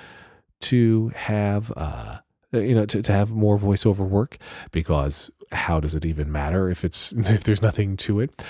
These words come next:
But it is fun. And, uh, when you get to identify yourself and then people talk to you about it all the time, that's kind of fun too. Uh, so anyway, if you do need to do job stuff, feel free to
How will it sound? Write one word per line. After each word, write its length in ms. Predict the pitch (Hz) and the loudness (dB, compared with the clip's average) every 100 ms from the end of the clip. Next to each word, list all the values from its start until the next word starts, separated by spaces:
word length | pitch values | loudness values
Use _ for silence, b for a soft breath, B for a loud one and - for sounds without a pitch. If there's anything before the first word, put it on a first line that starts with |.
| B B | B B
But 140 | 120 | 4
it 80 | 117 | 6
is 160 | 135 - | 4 4
fun. 400 | 143 92 87 131 B B - | 4 4 0 -6 B B -2
And, 320 | 92 85 80 | 2 2 2
uh, 260 | 78 73 73 B - | 0 0 -4 B 4
when 200 | 110 120 | 6 6
you 80 | |
get 140 | 110 120 | 4 4
to 80 | 98 | 2
identify 420 | 95 107 101 82 | 4 2 4 2
yourself 400 | 82 - 78 78 | 2 2 2 2
and 80 | 85 | 0
then 80 | |
people 220 | 82 78 - | 0 -2 -2
talk 220 | 90 85 | -2 0
to 100 | 82 | -2
you 20 | |
about 220 | 71 73 | -2 -2
it 80 | 73 | -4
all 80 | 71 | -4
the 80 | 78 | -2
time, 240 | 110 160 | -2 0
that's 180 | 151 - | -4 -4
kind 160 | 151 | -6
of 220 | 71 269 - | -6 -10 -6
fun 240 | 71 71 | -4 -4
too. 260 | - 87 71 B B B B | -2 -2 -2 B B B B
Uh, 240 | 87 78 76 | -2 0 0
so 160 | 185 | 0
anyway, 220 | 190 107 | 2 2
if 100 | 80 | 2
you 60 | 85 | 2
do 120 | 98 | 0
need 160 | 82 71 | 0 -4
to 100 | 67 | -6
do 140 | 69 | -6
job 400 | 62 67 69 90 | -6 -6 -6 -8
stuff, 320 | - 69 60 | -6 -6 -8
feel 320 | - - 87 76 | -14 -6 -4 0
free 200 | 87 71 | 0 -2
to 180 | 60 | -4